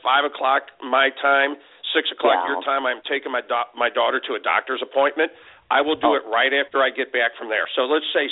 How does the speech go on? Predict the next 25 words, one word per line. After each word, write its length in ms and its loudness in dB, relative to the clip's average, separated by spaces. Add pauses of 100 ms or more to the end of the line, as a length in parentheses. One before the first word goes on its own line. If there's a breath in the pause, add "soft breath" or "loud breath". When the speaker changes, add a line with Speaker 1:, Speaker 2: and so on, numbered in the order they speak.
Speaker 1:
seven 240 -2
o'clock 420 -4
your 200 -4
time, 340 -4 (100)
six 180 -10
o'clock 360 -8
Central 320 -6
Time. 240 -14 (680 soft breath)
Speaker 2:
Okay, 120 -6
so 140 2
about 320 -2
around 420 0
seven 200 -8
o'clock-ish 560 -8
or 160 -4
afterwards. 680 -2
Speaker 1:
Yes. 80 -20 (400)
Speaker 2:
That 120 -2
they'll 220 2
be 180 -2
able 180 -6
to 200 -4
actually, 540 -4 (160)
<laughs> 1500 -10
actually, 560 -2